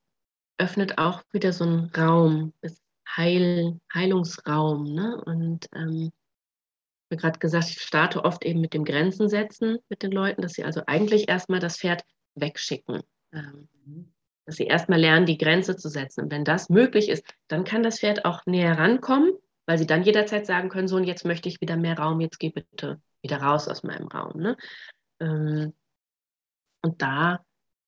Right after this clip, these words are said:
Speaker 1: wenn das manchmal nicht, nicht klappt, diese Grenze zu setzen, dann ist das eben vielleicht auf irgendeiner Ebene blockiert. Dann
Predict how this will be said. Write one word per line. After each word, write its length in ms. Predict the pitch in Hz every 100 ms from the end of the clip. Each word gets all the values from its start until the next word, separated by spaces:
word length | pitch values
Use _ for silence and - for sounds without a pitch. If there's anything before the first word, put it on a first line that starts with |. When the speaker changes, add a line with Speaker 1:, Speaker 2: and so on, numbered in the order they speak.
| _
Speaker 1:
wenn 260 | 160 165 165
das 140 | 165
manchmal 320 | 156 160 160
nicht, 380 | 151 147 - -
nicht 200 | 147 147
klappt, 260 | - - -
diese 160 | 190 180
Grenze 380 | 165 165 170 -
zu 120 | 165
setzen, 260 | 165 -
dann 80 | 165
ist 140 | - 190
das 180 | 185 -
eben 280 | 180 175 -
vielleicht 220 | 175 175
auf 60 | 175
irgendeiner 320 | 170 190 170
Ebene 260 | 165 165 160
blockiert. 520 | 156 139 - 135 127
Dann 180 | 151 -